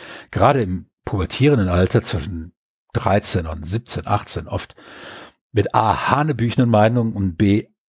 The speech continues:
absolut, äh, äh, äh, äh, affirmativen.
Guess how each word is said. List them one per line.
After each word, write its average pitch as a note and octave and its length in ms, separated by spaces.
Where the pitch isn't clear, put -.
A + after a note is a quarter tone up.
absolut, G#2+ 1200
äh, G#2 80
äh, F2+ 680
äh, E2+ 60
äh, F#2+ 120
affirmativen. - 840